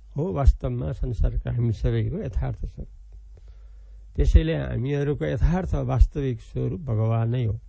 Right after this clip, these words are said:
किनकि तत्त्व हो हामीहरूको स्वरूप। शुद्ध तोम पदार्थ आत्मा र शुद्ध तत्पदार्थ परमात्मा। यो आत्मा र परमात्मा वास्तवमा एउटै हो,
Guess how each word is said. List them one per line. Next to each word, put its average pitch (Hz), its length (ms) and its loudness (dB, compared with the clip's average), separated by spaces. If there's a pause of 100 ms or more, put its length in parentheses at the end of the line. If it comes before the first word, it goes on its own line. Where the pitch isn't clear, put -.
(680)
किनकि 135 320 -6
तत्त्व - 440 -4
हो 123 140 0
हामीहरूको 113 560 -2
स्वरूप। 117 300 2 (2000)
शुद्ध 120 520 4 (720)
तोम 135 260 -2
पदार्थ 117 600 -4
आत्मा 113 460 -2
र 185 180 -4
शुद्ध 110 360 2
तत्पदार्थ 117 1000 -2 (880)
परमात्मा। 113 580 0 (1300)
यो - 60 -6
आत्मा 135 420 -2
र 120 120 0
परमात्मा 113 680 0
वास्तवमा 117 500 0
एउटै 117 460 0
हो, 123 80 -10